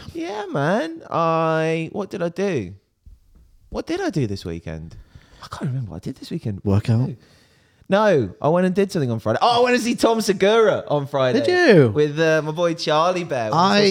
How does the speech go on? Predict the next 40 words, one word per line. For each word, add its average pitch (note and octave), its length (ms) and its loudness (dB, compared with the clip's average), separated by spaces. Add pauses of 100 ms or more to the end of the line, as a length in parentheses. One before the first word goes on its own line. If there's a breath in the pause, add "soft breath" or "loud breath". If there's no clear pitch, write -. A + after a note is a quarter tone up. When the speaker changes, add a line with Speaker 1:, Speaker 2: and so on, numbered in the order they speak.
Speaker 1:
some - 20 -2
stand-up D3 400 -4
comedy. D3 420 -14
Speaker 2:
on F#3 200 0
the F3+ 60 0
way E3 260 6
here, C3+ 460 6 (100)
listened A#2+ 400 2
to, G2+ 480 -2 (320)
um, G2 500 0 (160)
Two A#2 220 -2
Bears G#2+ 500 2 (560 soft breath)
podcast. G2+ 680 -4
Speaker 1:
Hell C#3+ 240 0
yeah. B2 140 -2
Speaker 2:
But G#2+ 160 4
Tom B2 400 6
wa-, A#2+ 220 2
obviously A#2+ 320 0
wasn't A2+ 260 2
on G#2+ 140 0
it F#2 260 -4
'cause F#2 120 -8
Speaker 1:
Yeah. F#2+ 80 -6
Speaker 2:
he's F#2+ 120 -6
away. F#2+ 360 -2 (440 soft breath)
But F#2+ 120 -4
they G#2+ 80 -2
had G#2+ 140 0
Jim A2+ 200 0
Jeffries G#2 460 -2
as F#2+ 60 -2
Speaker 1:
Yeah. F#2+ 200 -2
Speaker 2:
the - 80 -4
co-host. G2+ 260 2
Speaker 1:
Great D#3 280 2
episode. A2 540 0
Speaker 2:
What G#2 300 2
a, - 20 -16
yeah. G2+ 300 2